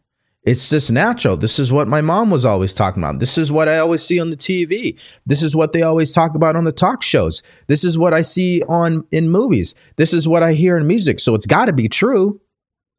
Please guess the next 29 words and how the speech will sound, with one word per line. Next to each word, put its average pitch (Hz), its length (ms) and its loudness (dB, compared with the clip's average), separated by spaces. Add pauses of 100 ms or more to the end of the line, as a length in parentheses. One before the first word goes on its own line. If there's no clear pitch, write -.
(460)
But 160 120 4
what 170 180 0
people 185 260 2
don't 180 160 2
understand 160 640 0
is 123 160 -4
the 110 80 -2
talk 147 320 0
shows, 175 500 -2 (960)
the 107 140 2
news, 170 640 0 (1040)
music, 165 720 0 (640)
and 156 180 4
movies 98 680 0 (440)
only 123 240 2
have 104 160 0
one 107 180 0
objective 113 520 0
in 113 100 2
mind, 82 380 -2 (200)
and 107 120 0
that 139 100 0
is 151 140 -2
to 131 80 0
make 135 360 0
money, 131 380 2
ladies 92 320 2
and 85 100 -2
gentlemen. 104 540 0